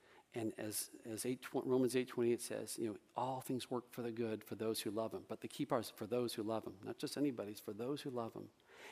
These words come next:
And I gotta tell you, we all, sometimes we don't ever get a chance to see how that played itself out on this side of heaven. We don't always get that hindsight, "Oh, cool, that's why that happened." You know, sometimes that just doesn't happen to us. But we do know that God is faithful and true.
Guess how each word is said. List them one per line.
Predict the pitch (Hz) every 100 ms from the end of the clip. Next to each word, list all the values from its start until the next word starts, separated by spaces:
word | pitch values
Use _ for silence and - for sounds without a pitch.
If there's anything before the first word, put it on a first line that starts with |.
| -
And | 120
I | 110
gotta | 131
tell | - 123
you, |
we | 123
all, | 147 -
sometimes | - 175 196 175
we | 160
don't | 165 165
ever | 165
get | 165
a |
chance | 156 170 165
to | 139
see | - 175
how | 123 135 131
that | 131 -
played | 135 135
itself | - 131 113
out | 127 117 - - -
on | 127 117
this | 113
side | - 110
of | 104
heaven. | 107 101 - - -
We | 139
don't |
always | 139 127
get | 151
that | 123
hindsight, | 110 147 147 143
"Oh, | 285
cool, | 240 277
that's | 208 233 -
why | 202
that | 175 147
happened." | 175 214 285
You | 269 - - -
know, | 151
sometimes | 208 214
that | 196
just | 170 180
doesn't | 196 170 160
happen | 165 156 143
to | - 113
us. | 107 - - _ - - - -
But | 170 160
we | 151
do | 127 151 185
know | 170 160
that | 139 135
God | 135 135
is | 127
faithful | - 131 120 131
and | 120
true. | 107 120 117